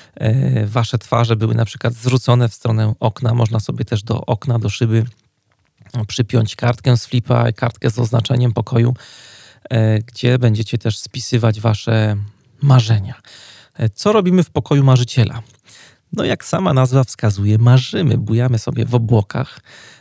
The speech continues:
E, w pokoju marzyciela próbujecie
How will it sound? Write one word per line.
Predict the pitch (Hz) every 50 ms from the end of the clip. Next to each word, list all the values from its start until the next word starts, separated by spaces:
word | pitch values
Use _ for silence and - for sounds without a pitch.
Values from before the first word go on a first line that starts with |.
| _ -
E, | - 120
w | 104 -
pokoju | - 117 - - - 127 120
marzyciela | 117 113 110 113 - - 123 117 120 117 113 110 113 113 - _ _ _ _ _ - 180 156 -
próbujecie | - 131 123 117 120 120 147 190 214 - - - - 113 104 - 180